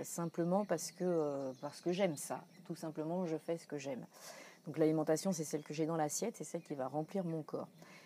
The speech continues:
Et je vous parle de ça, euh, parce que, comme je vous l'ai déjà expliqué, tout est lié pour moi. On peut choisir de manger, on peut choisir de ne pas manger,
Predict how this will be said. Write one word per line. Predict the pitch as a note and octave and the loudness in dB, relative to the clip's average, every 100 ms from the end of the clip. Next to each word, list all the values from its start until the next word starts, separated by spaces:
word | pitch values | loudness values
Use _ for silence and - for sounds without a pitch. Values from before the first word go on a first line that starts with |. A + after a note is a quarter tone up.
| - | -6
Et | D3+ | -2
je | |
vous | F3 | 4
parle | F#3+ F#3+ | 6 8
de | F#3 | 8
ça, | F#3 - G3+ A3+ - - | 6 6 6 6 2 2
euh, | D#3 D#3 D#3 D3 - | 4 4 0 -2 -4
parce | E3 | -4
que, | - F3 F3 | -2 0 0
comme | - G3 F#3+ F#3 | 4 4 6 4
je | E3+ | 2
vous | E3 | 0
l'ai | E3+ D#3+ | 2 4
déjà | E3+ F3+ | 4 2
expliqué, | F3+ - E3 G3 | 0 -6 -4 -4
tout | - A#3+ A#3 - | -2 -2 0 0
est | F3+ | 0
lié | E3 F3+ | 2 0
pour | - D#3+ | 0 -2
moi. | D#3 C3 | 0 -2
On | |
peut | C3 D#3 | -2 -4
choisir | - E3 F3 E3 | 4 6 6 4
de | |
manger, | D#3 D3 C3+ D3+ G#3 | 2 0 2 4 4
on | A3+ | 2
peut | D#3+ C#3+ | -2 -6
choisir | - C#3+ | -4 -4
de | C3+ | -2
ne | C3+ | -2
pas | B2+ | 4
manger, | E3+ E3+ F3 F#3 A3 | 4 4 4 4 4